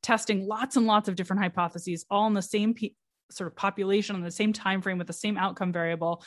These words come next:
so that we can make comparisons and say, you know, "Here's an apples to apples comparison. This technique for change or for encouraging change is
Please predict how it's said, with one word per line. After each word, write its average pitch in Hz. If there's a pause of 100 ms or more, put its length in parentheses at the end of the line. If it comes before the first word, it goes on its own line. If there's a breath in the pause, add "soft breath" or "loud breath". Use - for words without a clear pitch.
(180 loud breath)
so -
that 202
we 208
can 208
make 196
comparisons 208
and 190
say, 185
you 185
know, 170 (260 soft breath)
"Here's 247
an 226
apples 190
to -
apples 180
comparison. 208 (220 soft breath)
This 254
technique 185
for 180
change 175
or 165
for 175
encouraging 175
change 175
is 180